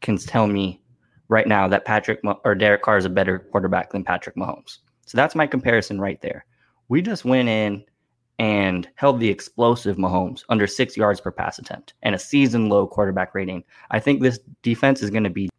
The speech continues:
just as disruptive, if not more, this week going up against Carr. I, I just don't think he's up for it. You know, their offensive line has been up and down this year.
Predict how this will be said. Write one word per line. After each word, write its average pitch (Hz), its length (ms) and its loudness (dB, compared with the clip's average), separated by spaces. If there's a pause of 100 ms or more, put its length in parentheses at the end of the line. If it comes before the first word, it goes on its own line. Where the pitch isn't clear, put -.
just 143 280 2
as 127 220 4
disruptive, 110 680 0 (180)
if 117 160 -2
not 120 180 0
more, 107 260 4
this 117 260 0
week 151 260 2 (320)
going 123 220 2
up 120 140 2
against 113 360 -4 (240)
Carr. 135 380 4
I, 131 180 4
I 127 80 4
just 131 220 0
don't 120 280 2
think - 400 -2 (420)
he's 98 200 -4
up - 260 2
for 85 140 -2
it. - 180 -12
You 101 100 -2
know, 101 80 2
their 113 240 4
offensive 143 480 0
line 104 400 0
has 92 140 -8
been 92 220 -8
up 98 200 0
and 95 140 -2
down 101 400 -6
this - 280 -8
year. - 220 -12